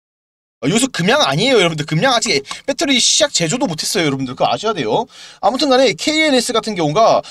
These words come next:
이 엘지 엔솔, 에스디아이, 에스케이온 세 개 납품을 하고 있는데 에코프로는 만드는 게 아니죠. 에코프로는 양극재죠. 그렇기 때문에,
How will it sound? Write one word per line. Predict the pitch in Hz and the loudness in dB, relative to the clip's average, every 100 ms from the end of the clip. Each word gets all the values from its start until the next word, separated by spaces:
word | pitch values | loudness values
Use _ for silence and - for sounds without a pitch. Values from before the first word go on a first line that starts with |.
| - | -10
이 | 208 233 | -4 -4
엘지 | - 254 311 269 | 0 0 0 0
엔솔, | 294 240 220 151 | -2 0 -2 -2
에스디아이, | - - 269 233 220 190 208 277 294 - | -4 -4 -4 0 2 2 2 -2 -4 -8
에스케이온 | 151 - - 277 254 190 135 - _ | -8 -8 -4 -2 2 0 0 -10 _
세 | - 302 294 | -6 -4 -2
개 | 311 | -2
납품을 | 175 214 208 | -2 -2 -4
하고 | 190 202 | -2 -2
있는데 | 147 135 214 127 80 _ _ _ _ _ | -4 0 0 0 -4 _ _ _ _ _
에코프로는 | 139 139 247 262 190 156 - _ _ _ _ _ - | -4 -2 -2 -2 -4 -6 -12 _ _ _ _ _ -8
만드는 | 139 190 | -4 -2
게 | 165 | 0
아니죠. | 123 127 | 0 0
에코프로는 | - - 185 | -2 -4 -2
양극재죠. | 117 131 196 190 120 117 220 | -2 -4 -4 -4 -2 -2 -4
그렇기 | - 127 156 | -8 -12 -8
때문에, | 131 131 180 110 | -6 -2 -2 -4